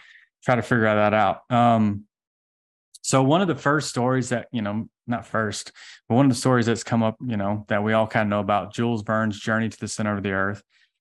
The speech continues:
That book is, you know, really profound. And honestly, I think Jules could have been channeling something, um,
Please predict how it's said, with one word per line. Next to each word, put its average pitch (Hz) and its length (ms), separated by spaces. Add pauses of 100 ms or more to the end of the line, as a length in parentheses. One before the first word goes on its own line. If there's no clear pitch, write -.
(160)
That 110 240
book 104 300
is, 101 320
you 107 160
know, 92 100
really 107 240
profound. 101 800
And 101 480 (380)
honestly, 127 500
I 117 60
think 127 260
Jules 123 320
could 127 160
have 117 80
been 123 380
channeling 123 580
something, 120 720
um, 101 520